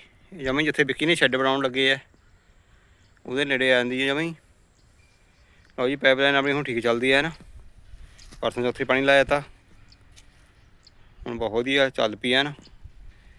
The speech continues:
ਹੁਣ ਦਵਾਈ, ਦਵਾਈ ਦਵੂਈ ਵੀ ਹੋ ਗਈ ਹੈ ਨਾ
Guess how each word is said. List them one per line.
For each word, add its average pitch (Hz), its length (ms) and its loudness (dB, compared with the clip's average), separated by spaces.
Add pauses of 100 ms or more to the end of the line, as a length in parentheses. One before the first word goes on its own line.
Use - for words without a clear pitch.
(880)
ਹੁਣ 123 120 -8
ਦਵਾਈ, 113 260 0
ਦਵਾਈ 117 280 0
ਦਵੂਈ 127 260 -2
ਵੀ 131 80 -2
ਹੋ 123 160 -2
ਗਈ 131 160 2
ਹੈ 139 120 4
ਨਾ 139 140 -2